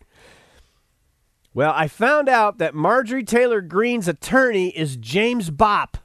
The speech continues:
That's her lawyer in this case, so be very, be very worried. I mean, James Bopp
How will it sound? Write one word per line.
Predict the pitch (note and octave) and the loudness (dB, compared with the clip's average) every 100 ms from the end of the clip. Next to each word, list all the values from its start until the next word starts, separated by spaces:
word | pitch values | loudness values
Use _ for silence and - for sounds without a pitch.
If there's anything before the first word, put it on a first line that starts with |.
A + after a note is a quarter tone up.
| _ _ _ _ _ _ | _ _ _ _ _ _
That's | A#3+ C#4 - | 2 2 0
her | D#4+ | 0
lawyer | C4+ C#4 E4+ E4+ C4 | 4 6 6 4 0
in | B3 | 0
this | B3+ - | -2 -4
case, | - C#4+ C#4+ G3 | 0 2 2 -4
so | - A3 G3+ | -2 0 0
be | D#3 C4 D#4+ D4+ | -2 0 0 -2
very, | A3+ D#4+ E4+ F4 D#4+ - _ C#4+ | 2 2 4 -2 -2 -12 _ -8
be | D4 D#4 | -4 -4
very | C#4 D#4+ D#4+ F4 | 0 0 2 -2
worried. | D4+ E4 D#4 F#3 G#3+ G#3+ _ _ _ _ - - - | 2 2 2 -4 -10 -12 _ _ _ _ -20 -20 -2
I | A#3+ | 0
mean, | C4+ A#3+ | 2 -2
James | D#3+ C#4+ F4+ B3 | 2 2 2 -4
Bopp | F#3+ C4+ A#3 F3+ | 0 2 4 0